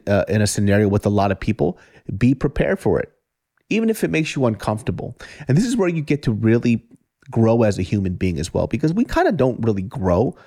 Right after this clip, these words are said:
when we're always comfortable. You grow in, like, um, in your discomfort, right? You find the things that kinda chip away at you, and you kinda fill in these gaps and these holes, and you become a better person. Like, it's, it's weird being an introvert, per-, eh, like, introverted human being with, like, high anxiety,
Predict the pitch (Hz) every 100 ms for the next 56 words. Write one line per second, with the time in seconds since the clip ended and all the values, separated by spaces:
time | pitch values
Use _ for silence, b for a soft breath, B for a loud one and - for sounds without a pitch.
0 | B B 110 101 - 104 98 95 - 95
1 | 107 120 139 185 _ _ _ _ _ _
2 | _ _ _ _ 127 123 127 123 107 98
3 | - - 78 98 90 80 - - _ _
4 | _ _ _ - 131 143 190 - 82 -
5 | - 80 104 - _ _ _ _ _ -
6 | 120 - 131 147 160 135 - 120 110 104
7 | 123 101 - 113 98 92 95 - 107 101
8 | 95 - 101 98 107 104 98 95 - 92
9 | - 95 87 95 110 98 92 - 95 90
10 | 87 147 - 117 - B B B 117 110
11 | 135 - 135 123 156 165 143 123 107 -
12 | 117 120 113 - 120 110 - 101 85 101
13 | 117 120 117 113 107 113 107 95 101 95
14 | 92 - 87 - 101 101 95 95 92 101